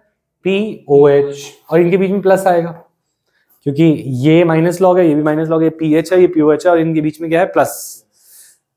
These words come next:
तो P H plus P ओ एच is equal to P K W।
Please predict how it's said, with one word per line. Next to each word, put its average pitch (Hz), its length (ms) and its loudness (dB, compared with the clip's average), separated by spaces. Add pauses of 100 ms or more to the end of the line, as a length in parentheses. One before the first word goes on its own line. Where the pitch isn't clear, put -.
(120)
तो 151 220 4 (240)
P 180 160 2
H 196 200 2 (320)
plus 185 160 -2 (100)
P 175 160 -2
ओ 170 80 2
एच 175 240 0
is 165 140 -4
equal 170 180 2
to 170 140 -8
P 185 140 0
K 185 180 2
W। 135 360 -2